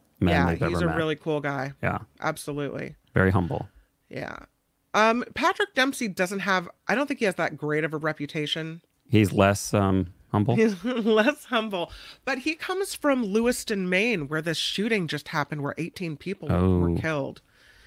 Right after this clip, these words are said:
Speaker 2: Yeah. And so he says, uh, he's heartbroken. This is a small town. It's like forty thousand people in this town.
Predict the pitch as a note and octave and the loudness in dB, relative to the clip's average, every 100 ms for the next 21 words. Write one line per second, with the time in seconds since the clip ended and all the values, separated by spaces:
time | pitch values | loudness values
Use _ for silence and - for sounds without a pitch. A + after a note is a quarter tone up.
0 | _ _ F3+ F#3 D#3 A2 - - - - | _ _ -6 -4 -4 -6 -8 -14 -16 0
1 | G#3 G3+ - A#3 A3+ G#3+ - - - D4 | 2 2 2 4 6 4 2 -8 -2 -2
2 | F4 - F#3 E3+ E3+ F3 - - F3 F3 | 0 4 6 6 4 0 -4 0 0 0
3 | G3 - F#3 - D#3+ C#3+ C#3 - C#3+ _ | -4 -2 -2 0 0 0 -2 -6 -10 _
4 | - - - G#3 C#4 D4+ - F#3 E3+ E3+ | -20 -16 -2 -2 0 -2 -2 -4 -4 0
5 | F#3+ C#3+ C3+ - F3 - E3 E3+ F3+ E3+ | 0 0 -2 -6 -8 -4 -4 -4 0 0
6 | E3+ D#3+ - D3 E3 E3+ F3 - F#3+ F3+ | 0 -4 -4 -6 -4 -4 -4 -6 -4 -2
7 | F#3 G3 | -4 -8